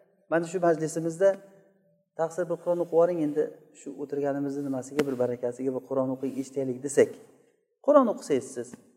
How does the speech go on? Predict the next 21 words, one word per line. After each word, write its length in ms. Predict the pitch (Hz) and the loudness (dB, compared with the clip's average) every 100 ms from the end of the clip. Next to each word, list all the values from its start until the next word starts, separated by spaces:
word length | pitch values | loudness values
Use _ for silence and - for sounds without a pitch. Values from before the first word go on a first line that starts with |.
| _ _ _ _ _ _ _ _ _ _ _ _ | _ _ _ _ _ _ _ _ _ _ _ _
"Bo'ldi, 400 | 147 170 220 220 | -10 8 10 12
yaxshi 240 | 208 202 202 | 12 10 4
bo'ldi, 200 | 160 143 | 2 2
Qur'on 280 | 147 147 160 | -2 -2 -2
nimasi 260 | 202 269 262 | 0 0 0
yomon?" 220 | 135 104 - - _ _ _ - | -4 -4 -14 -20 _ _ _ -12
Yaxshi. 300 | 120 - 208 214 _ _ _ _ _ _ _ _ _ _ _ - | -12 -8 -8 -8 _ _ _ _ _ _ _ _ _ _ _ -2
Ertaga 300 | 220 220 247 | 4 8 10
o'tirgandan 460 | 226 226 214 208 214 | 8 6 2 2 -2
keyin 140 | 208 | -2
yana 180 | 175 190 | 0 0
Qur'on 240 | 185 156 139 | 0 0 0
o'qisangiz, 400 | 131 - 135 131 | -6 -6 -6 -6
keyin 200 | - 208 196 | -10 -10 -6
Qur'on 220 | 175 170 | -4 -4
o'qisangiz, 360 | 160 - 143 - | -6 -8 -8 -8
keyin 280 | - 165 233 233 | -6 -2 -2 -2
albatta 720 | 175 180 - 226 226 - - | -4 -6 2 2 2 -4 0
o'tirilgan 580 | 170 180 170 185 202 233 196 | 0 0 -4 -6 4 4 6
joyda 220 | 196 220 | 8 6
Qur'on 280 | 220 185 | 6 2